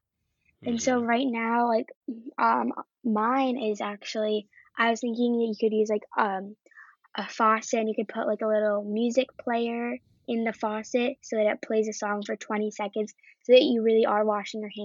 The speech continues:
Speaker 1: hands for those
Speaker 2: Mm-hmm.
Speaker 1: full twenty seconds that are really important to get those germs off.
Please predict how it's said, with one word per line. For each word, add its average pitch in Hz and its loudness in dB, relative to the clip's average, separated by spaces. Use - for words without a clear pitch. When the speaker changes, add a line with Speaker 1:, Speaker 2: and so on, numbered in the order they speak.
Speaker 1:
hands 196 -10
for 220 2
those 208 2
Speaker 2:
Mm-hmm. - -16
Speaker 1:
full 214 6
twenty 214 -8
seconds 202 -4
that 202 -6
are 196 -2
really 202 -2
important 202 -6
to 208 -6
get 208 -6
those 196 -6
germs 196 -10
off. 196 -6